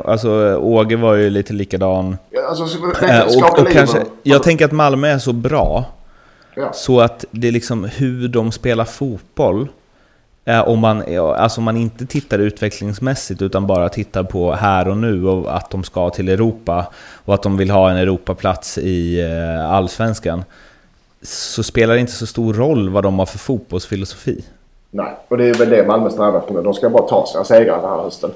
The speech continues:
Speaker 2: Det är det som gäller. Och, och, men jag ska också säga att, alltså, tränar man på den här nivån, framförallt lag som Malmö och Rösslers, eh, historik med klubbar, så är det klart att ha kunnande, fotbollskunnande också. Det är inte bara så att han går ut och skriker och, och "nu ska vi springa ut och varma",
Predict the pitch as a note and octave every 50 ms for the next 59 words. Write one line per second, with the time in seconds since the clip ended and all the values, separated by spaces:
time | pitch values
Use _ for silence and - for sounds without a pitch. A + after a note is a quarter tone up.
0 | - - - _ - - - - - G#2 G#2 G#2+ - - G2 A2 A2 G2 F2 F2
1 | F2+ F2+ - - - - A2+ A#2 - - - G#2+ A#2 B2+ B2 A#2 - - B2+ B2
2 | A#2 - - - B2+ B2+ A#2+ - - - - A#2+ - - F2 - - - A#2 A#2
3 | A#2+ B2 A#2 F#2+ F#2+ - - A2 A#2+ C3 A#2 G#2+ G#2+ G#2 G#2 F2+ E2 - G2+ -
4 | - _ _ _ _ _ _ _ _ _ _ _ _ _ - - A2 A2+ A2 G#2
5 | A#2+ A2+ - G2+ G2 F#2+ G2 G2+ A2 A2 G#2 E2+ D#2+ F2 F#2 A2 G2 - - -
6 | F2 E2+ - - - G2+ F2+ F2+ G#2 F2+ - - G2+ F#2 E2 F#2+ - - - -
7 | - G2 G2 G#2+ G2+ - - G#2+ G#2+ F#2+ - - - - - - _ _ _ _
8 | _ - - D2 - - G#2+ F2 D#2 - - - - F#2+ F2 D2+ - - - -
9 | - G2+ G#2+ G#2+ - - - - - - G2 G#2+ G#2 - - - - - - D#2+
10 | F#2 F#2 - G#2 G2+ - F2+ F2 G#2+ G#2 - A2 G2+ F#2+ G2 G2 G2 F#2+ - -
11 | - - G2+ D#2+ - - - D#2 E2+ - - F#2 F2+ F#2 F2+ - G2+ F#2+ F#2+ -
12 | G2+ F#2+ F2+ F2 E2 - F#2+ G2 E2 - D#2